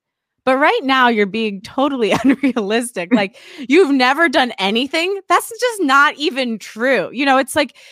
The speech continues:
Speaker 1: but that's what the whole song, my song Freak Show is about. You know, it's about, like, being a, an artist or a person that lives with anxiety and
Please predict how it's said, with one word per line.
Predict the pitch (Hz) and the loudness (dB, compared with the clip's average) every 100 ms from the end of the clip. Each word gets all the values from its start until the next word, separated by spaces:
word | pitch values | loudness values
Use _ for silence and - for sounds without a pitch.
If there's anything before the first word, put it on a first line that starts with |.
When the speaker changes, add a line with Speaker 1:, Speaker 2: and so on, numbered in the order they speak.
| _ | _
Speaker 1:
but | 330 | -2
that's | 440 | 0
what | 466 453 | -2 -2
the | 381 | -2
whole | 392 | -2
song, | - 320 262 | 0 0 2
my | 226 | -2
song | 233 285 262 | -2 -4 -4
Freak | 302 320 | -8 -8
Show | - | -4
is | 196 | -6
about. | 175 156 - | -4 -8 -6
You | 202 | -4
know, | 202 | -2
it's | 240 | -2
about, | 226 254 302 - | 0 0 0 -4
like, | 220 - _ _ 185 156 | -8 -8 _ _ -18 -8
being | 233 269 269 240 - | -6 -4 -6 -8 -10
a, | 147 - - | -14 -8 -4
an | 262 | -2
artist | 247 277 220 - | -2 -2 -4 -4
or | |
a | 214 | -4
person | 247 233 | -4 -6
that | 254 | -6
lives | 226 220 | -4 -4
with | 214 | -6
anxiety | 214 202 233 240 208 180 | -4 -2 0 -2 -4 -6
and | 185 | -6